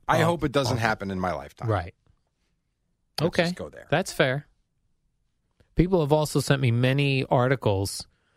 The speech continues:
Speaker 2: about the robot vacuum, which I have.
Speaker 1: Yes.
Speaker 2: Not my brand in particular,
Speaker 1: Right.
Speaker 2: but in general, robot vacuums.
Speaker 1: I actually saw the one you bought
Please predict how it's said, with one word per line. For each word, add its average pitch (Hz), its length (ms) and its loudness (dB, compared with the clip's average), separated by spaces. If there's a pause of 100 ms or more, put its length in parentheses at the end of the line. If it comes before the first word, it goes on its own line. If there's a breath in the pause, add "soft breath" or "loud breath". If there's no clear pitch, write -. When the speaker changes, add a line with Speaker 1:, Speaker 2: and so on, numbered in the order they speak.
(260)
Speaker 2:
about 107 440 0
the 104 160 2
robot 113 400 2
vacuum, 113 640 0
which 143 200 -2
I 147 80 2
have. 147 320 -2
Speaker 1:
Yes. 214 280 -2
Speaker 2:
Not 151 180 2
my 143 440 2 (280)
brand 127 400 2
in 120 80 -4
particular, 139 460 0
Speaker 1:
Right. 139 120 4
Speaker 2:
but 123 160 0 (100)
in 135 180 2
general, 123 480 2
robot 113 340 2
vacuums. 117 520 0
Speaker 1:
I 127 80 2
actually 165 300 -2
saw 156 140 -2
the 135 80 0
one 123 240 0
you 110 140 0
bought 107 520 -4